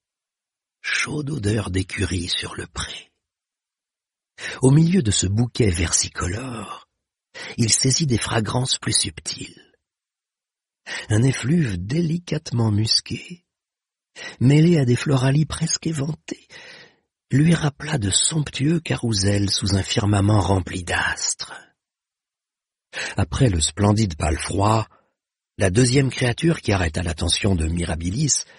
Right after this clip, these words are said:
fut le plus petit des humains. Il en apprécia aussitôt l'allure, mignonnement impudente. Ses yeux en amande, ce minois de rosière,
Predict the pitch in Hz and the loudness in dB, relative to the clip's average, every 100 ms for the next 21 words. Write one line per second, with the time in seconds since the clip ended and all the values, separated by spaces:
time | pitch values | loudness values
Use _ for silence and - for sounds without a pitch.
0 | - - _ _ _ - 147 123 104 110 | -20 -20 _ _ _ -2 2 2 0 -4
1 | 143 - 175 - 208 165 92 76 67 - | -4 -6 -8 -4 0 0 0 -2 -4 -8
2 | - _ _ _ _ _ _ _ _ _ | -18 _ _ _ _ _ _ _ _ _
3 | _ _ - _ 117 123 135 131 135 - | _ _ -20 _ 0 2 2 2 0 2
4 | 139 190 - 190 - 165 95 85 87 82 | 2 2 0 -2 0 2 2 2 -2 -4
5 | 82 123 185 151 156 170 147 113 - 92 | 0 2 4 4 2 0 -2 -4 -6 -8
6 | 87 85 80 - - - _ _ _ _ | -8 -10 -12 -18 -20 -20 _ _ _ _
7 | _ - - - - 107 104 143 123 107 | _ -20 -18 -6 2 2 4 4 4 4
8 | 110 160 214 160 139 _ _ _ _ _ | 2 0 -2 -4 -8 _ _ _ _ _
9 | - 110 107 107 104 107 98 95 95 78 | 0 4 6 6 6 4 4 4 2 0
10 | 78 78 85 120 135 | -2 -4 -6 -10 -14